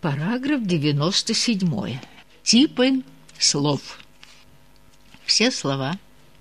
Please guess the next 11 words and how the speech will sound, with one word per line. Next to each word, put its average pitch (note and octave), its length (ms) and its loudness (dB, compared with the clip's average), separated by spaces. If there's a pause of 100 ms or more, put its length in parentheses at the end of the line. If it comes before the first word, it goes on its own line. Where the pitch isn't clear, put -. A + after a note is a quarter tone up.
(640)
русского F3 520 0
языка D#3 500 0
по G#3 160 -6
их F#3 460 0 (100)
морфемному D#3 920 0
составу B2+ 800 -6 (1400)
можно C4 480 2
разделить G3+ 560 4
на E3 200 0
два E3+ 200 -6
типа. - 480 -8